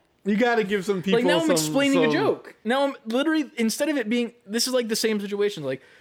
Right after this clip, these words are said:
Speaker 2: if a joke is funny, but then you have to explain it, it's not funny anymore, right?
Speaker 1: Right.
Speaker 2: If a line is smooth,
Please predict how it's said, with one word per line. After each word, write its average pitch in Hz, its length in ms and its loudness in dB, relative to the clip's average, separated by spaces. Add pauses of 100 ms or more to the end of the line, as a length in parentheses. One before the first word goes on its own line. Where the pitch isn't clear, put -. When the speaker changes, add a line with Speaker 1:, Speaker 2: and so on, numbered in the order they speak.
(140)
Speaker 2:
if 170 120 0
a 165 60 2
joke 190 420 0
is 156 220 0
funny, 208 340 0
but 196 140 -4
then 156 100 0
you 165 80 0
have 156 100 -2
to 151 80 -6
explain 165 300 -2
it, 190 100 -2
it's - 120 -12
not 135 160 -8
funny 151 240 -6
anymore, 104 280 -12
right? 117 300 -6 (460)
Speaker 1:
Right. 117 400 0 (420)
Speaker 2:
If 160 140 -2
a 170 40 4
line 175 460 2
is 156 120 -2
smooth, 180 600 -2